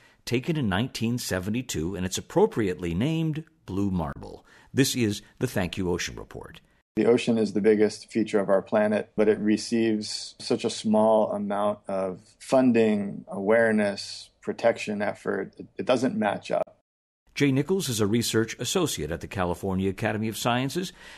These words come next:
Speaker 1: and he says he does many lectures and provides facts, and his presentations may be entertaining, but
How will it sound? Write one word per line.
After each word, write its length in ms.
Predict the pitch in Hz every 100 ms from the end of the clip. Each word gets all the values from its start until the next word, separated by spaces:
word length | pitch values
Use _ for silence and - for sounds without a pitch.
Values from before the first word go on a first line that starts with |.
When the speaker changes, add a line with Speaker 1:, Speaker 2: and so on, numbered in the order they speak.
| -
Speaker 1:
and 80 | 156
he 60 |
says 280 | - 202 240
he 60 | 226
does 260 | 175 175
many 300 | 139 143 180
lectures 560 | 143 110 98 - 110 135
and 160 | 113 117
provides 540 | 107 110 117 131 -
facts, 500 | - 92 117 - -
and 80 | 123
his 140 | -
presentations 720 | - 104 101 95 101 95 90
may 180 | 87 95
be 180 | 87 92
entertaining, 680 | 85 82 - 185 180 151 127
but 240 | 117 120